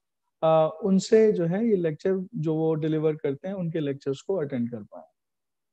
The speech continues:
अभी तक हमने, uh, चार लेक्चर्स डिलीवर किए हैं, जिसमें केमिस्ट्री,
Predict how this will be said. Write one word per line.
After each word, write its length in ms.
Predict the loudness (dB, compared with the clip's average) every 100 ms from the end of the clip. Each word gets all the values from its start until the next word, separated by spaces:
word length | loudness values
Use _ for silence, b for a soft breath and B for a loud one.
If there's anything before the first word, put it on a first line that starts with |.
| _ _ _ _ 0
अभी 220 | 4 6
तक 220 | 8 6 4
हमने, 460 | 2 4 2 -2 -8 _ _ _ _
uh, 320 | 4 4 4 0
चार 260 | 4 6 8
लेक्चर्स 720 | 6 4 6 6 6 0 -12 -8
डिलीवर 420 | 0 2 4 4 4
किए 280 | 0 -2
हैं, 260 | 0 0 0
जिसमें 640 | -2 -4 0 2 2 0
केमिस्ट्री, 880 | -4 -2 0 0 -4 0 2 2 0